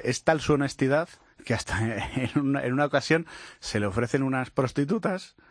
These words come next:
y él las rechaza porque dice que realmente, eh, su corazón es de Dulcinea, ¿eh? Y que antes se quitaría la vida que <laughs> traicionar a, a, a la que es dueña de su corazón y de su alma, ¿no?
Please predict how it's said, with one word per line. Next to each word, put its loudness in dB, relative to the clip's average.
y 2
él 2
las 2
rechaza 0
porque -2
dice 0
que 0
realmente, -2
eh, -4
su -4
corazón 0
es -2
de 0
Dulcinea, -2
¿eh? -4
Y 0
que 0
antes 0
se 2
quitaría 2
la 4
vida 0
que -4
<laughs> -
traicionar 2
a, 0
a, -4
a -8
la -6
que 0
es 2
dueña 2
de -2
su -4
corazón 0
y -2
de -4
su -2
alma, 0
¿no? -6